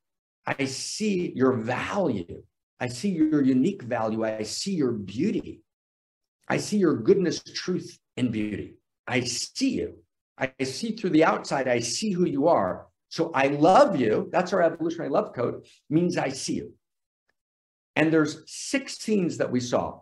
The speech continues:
The first scene that we saw, well, I'm, I'm not gonna go in order. I'm gonna go first the scenes of Avatar one,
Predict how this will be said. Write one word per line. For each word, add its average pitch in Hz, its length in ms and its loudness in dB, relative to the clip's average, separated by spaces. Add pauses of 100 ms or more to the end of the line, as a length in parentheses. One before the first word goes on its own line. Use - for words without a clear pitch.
The 127 80 -6
first - 520 -4
scene 190 240 0
that - 220 -6
we 110 80 -6
saw, 98 460 -4 (500)
well, 135 140 0
I'm, 131 80 -6
I'm 143 100 0
not 170 140 0
gonna 160 120 -2
go 139 120 4
in 135 80 4
order. 107 260 2
I'm 98 80 -2
gonna 107 100 -4
go 127 260 -4
first 147 260 -6
the - 60 -14
scenes 131 380 -8
of 113 80 -4
Avatar 110 440 -4
one, 92 260 -6